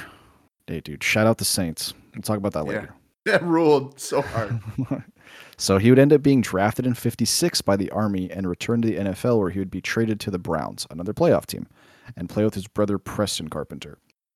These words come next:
Speaker 1: Unfortunately for Lou, in nineteen fifty-seven, the Browns drafted future goat Jim Brown, and he would relegate Lou to just eighty-three attempts in two yar-, in two years on the team.
Speaker 2: Ugh.
Speaker 1: In fifty-nine,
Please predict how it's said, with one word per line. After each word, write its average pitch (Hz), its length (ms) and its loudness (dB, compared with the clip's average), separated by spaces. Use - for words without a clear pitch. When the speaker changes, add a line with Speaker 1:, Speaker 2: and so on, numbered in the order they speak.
Speaker 1:
Unfortunately 156 500 -4
for 156 280 -2
Lou, 90 360 -4
in 90 160 -8
nineteen 95 320 -6
fifty-seven, 87 800 -6
the - 60 -14
Browns 104 480 -4
drafted 85 600 -6
future 98 400 -6
goat 95 520 -4
Jim 85 260 -6
Brown, 92 420 0
and 90 140 -4
he 98 120 -2
would 90 160 -4
relegate 98 440 -4
Lou 98 120 -4
to - 140 -10
just - 300 -8
eighty-three 104 340 -4
attempts 87 400 -6
in 82 80 -12
two - 180 -8
yar-, 62 300 -8
in 101 120 -6
two 120 200 0
years 78 340 -6
on - 80 -16
the - 80 -16
team. - 300 -18
Speaker 2:
Ugh. 101 120 -14
Speaker 1:
In 95 120 -8
fifty-nine, 104 720 0